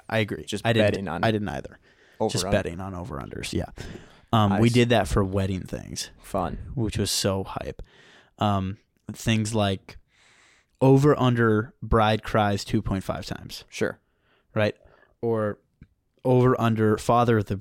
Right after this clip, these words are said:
Speaker 1: groom cry, or father of the bride cry, cries point five times. Right? So that means that, like, if he cries,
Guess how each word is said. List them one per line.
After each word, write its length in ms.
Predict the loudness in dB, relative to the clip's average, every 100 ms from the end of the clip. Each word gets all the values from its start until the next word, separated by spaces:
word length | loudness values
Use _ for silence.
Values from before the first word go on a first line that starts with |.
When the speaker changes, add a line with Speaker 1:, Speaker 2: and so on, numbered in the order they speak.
| -4
Speaker 1:
groom 260 | 2 4 4
cry, 320 | 2 0 -2 0
or 140 | 0
father 300 | 4 2 4
of 60 | 2
the 60 | 2
bride 300 | 2 0 -2
cry, 300 | -2 -2 -4 _
cries 480 | -2 0 2 0 -6 -12 -20 -20 _ _
point 220 | 0 2
five 180 | 0 -4
times. 400 | -6 -10 -12 -18 -18 _ _ -20 _ _ -4
Right? 220 | -4 -2
So 100 | 0
that 180 | 0 0
means 180 | -2 -2
that, 100 | -4
like, 200 | -6 -8 0
if 200 | 2 2
he 80 | 0
cries, 480 | 0 0 -2 -8